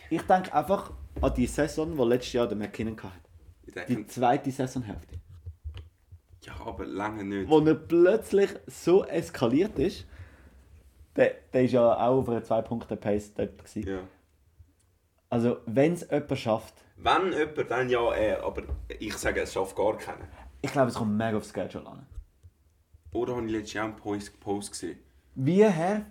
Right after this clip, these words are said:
Speaker 1: wie heftig ist ihr Schedule bis am Ende von der Saison? Aber
Speaker 2: Ja. Ich habe, glaube letztes Jahr habe ich einen Post gesehen mit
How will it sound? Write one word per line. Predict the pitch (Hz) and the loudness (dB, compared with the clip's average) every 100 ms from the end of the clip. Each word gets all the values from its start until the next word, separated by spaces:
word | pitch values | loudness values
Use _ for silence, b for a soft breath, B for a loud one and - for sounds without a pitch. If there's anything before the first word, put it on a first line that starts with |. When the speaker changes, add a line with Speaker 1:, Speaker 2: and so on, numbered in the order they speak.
| - | -8
Speaker 1:
wie | 143 | -4
heftig | 180 170 190 - - - | -2 -2 -4 -8 -8 -2
ist | 175 190 - | 0 0 -2
ihr | 156 147 | -2 0
Schedule | - - 143 - 156 170 - - _ _ _ _ | 0 2 0 0 0 -2 -6 -14 _ _ _ _
bis | 147 180 170 | 6 6 4
am | 123 - | -4 -4
Ende | 131 160 160 | -4 -4 -4
von | 131 | -4
der | 117 | -4
Saison? | - 131 - - - _ _ _ | -6 -8 -10 -20 -20 _ _ _
Aber | - 139 | 0 0
Speaker 2:
Ja. | - - - _ _ _ _ _ _ _ _ _ _ _ _ _ _ | 0 -10 -20 _ _ _ _ _ _ _ _ _ _ _ _ _ _
Ich | - | -20
habe, | 104 104 | -16 -10
glaube | 101 101 | -6 -4
letztes | 101 - | -4 -4
Jahr | 101 98 | -4 -4
habe | - 95 | -4 -6
ich | 95 - | -6 -10
einen | - 98 | -14 -14
Post | - 101 101 | -8 -6 -6
gesehen | - 98 95 | -10 -8 -6
mit | 98 - | -6 -10